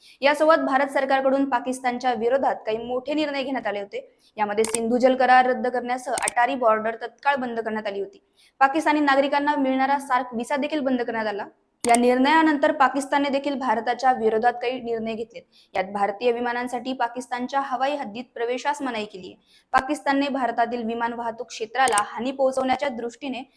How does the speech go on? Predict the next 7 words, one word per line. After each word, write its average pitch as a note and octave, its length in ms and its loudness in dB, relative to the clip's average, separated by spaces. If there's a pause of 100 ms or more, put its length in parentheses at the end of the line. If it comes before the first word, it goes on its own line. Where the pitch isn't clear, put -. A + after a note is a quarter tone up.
(160)
भारतीय A#3 500 0
विमानांसाठी B3+ 580 -2
आपले C4 240 -2
हवाई B3 280 -4
क्षेत्र A#3+ 280 -8
बंद G#3 240 -6
केले. F#3+ 180 -12